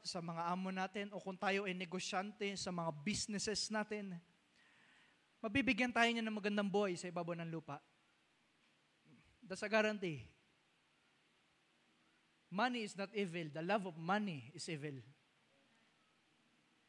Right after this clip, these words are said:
Pero kung yung money na yun, yung mammon na yun,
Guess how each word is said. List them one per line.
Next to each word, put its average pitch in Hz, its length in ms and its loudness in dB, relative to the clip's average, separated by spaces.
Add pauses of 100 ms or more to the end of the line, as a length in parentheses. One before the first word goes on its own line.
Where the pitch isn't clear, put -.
(1600)
Pero 190 240 4
kung 208 160 0
yung 196 120 2
money 233 360 6
na 226 160 0
yun, 196 140 -6 (120)
yung 156 160 -2
mammon 233 460 8
na 226 100 4
yun, 214 240 -2